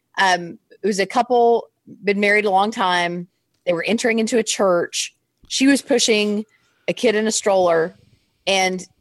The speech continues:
he got engaged in a conversation with someone on his way through the door. And it, it,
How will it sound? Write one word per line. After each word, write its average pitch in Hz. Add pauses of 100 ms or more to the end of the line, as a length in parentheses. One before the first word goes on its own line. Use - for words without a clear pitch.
(100)
he 403
got 302
engaged 196
in 190
a 190
conversation 190
with 185
someone 185
on 180
his 180
way 175
through 196
the 190
door. 196 (580)
And 202 (300)
it, - (300)
it, -